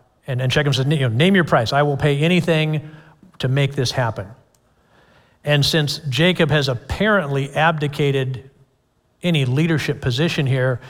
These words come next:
instead of he answering, it's actually his sons. And we see that in verse thirteen. The sons of Jacob answered Shechem and his father Hamor deceitfully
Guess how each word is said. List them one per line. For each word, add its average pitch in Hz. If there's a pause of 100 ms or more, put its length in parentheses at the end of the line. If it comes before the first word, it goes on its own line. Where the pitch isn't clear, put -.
(220)
instead 160
of 143
he 233
answering, 139
it's 139
actually 143
his 127
sons. 120
And 123
we 120
see 143
that 135
in 123
verse 127
thirteen. 143
The 110
sons 165
of 135
Jacob 143
answered 151
Shechem 127
and 123
his 117
father 123
Hamor 127
deceitfully 120